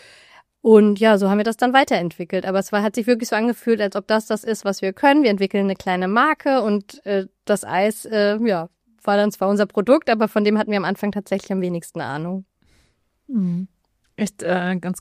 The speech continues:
Speaker 2: cool. Das, also wir reden oft darüber, wie wichtig Design und
Speaker 1: Ja.
Speaker 2: Kommunikation ist für, für Produkte.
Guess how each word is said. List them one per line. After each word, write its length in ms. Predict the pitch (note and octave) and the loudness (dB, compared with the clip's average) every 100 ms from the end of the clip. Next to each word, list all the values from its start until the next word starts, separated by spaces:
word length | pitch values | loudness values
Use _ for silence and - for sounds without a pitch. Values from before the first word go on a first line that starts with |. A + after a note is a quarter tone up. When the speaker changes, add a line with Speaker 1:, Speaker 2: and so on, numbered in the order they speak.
| - | -6
Speaker 2:
cool. 300 | F#3+ D#3+ D#3+ F3+ | -4 -4 -8 -8
Das, 260 | E3+ - | -10 -6
also 220 | - F3+ F#3 | -6 -4 0
wir 140 | F#3 | 2
reden 200 | A3 G3+ | 0 -2
oft 180 | F#3+ - | -6 -2
darüber, 300 | E3+ F3 F3 | -2 0 -2
wie 280 | E3+ D#3+ D#3+ | -2 -4 -6
wichtig 320 | F#3 F3+ D#3 | -4 -6 -4
Design 420 | E3+ F3 F3 F3 | -6 -4 -4 -4
und 60 | G#3+ | 0
Speaker 1:
Ja. 160 | G#3+ | 2
Speaker 2:
Kommunikation 560 | F#3+ F3 E3+ E3 F3 F#3+ | 2 0 -2 -6 -2 -2
ist 260 | - - - | -2 -10 -6
für, 420 | F3+ E3+ E3 D#3+ | -4 -2 -4 -8
für 160 | - F3+ | -12 -14
Produkte. 520 | - F3+ F3+ - D#3 | -8 -10 -8 -10 -10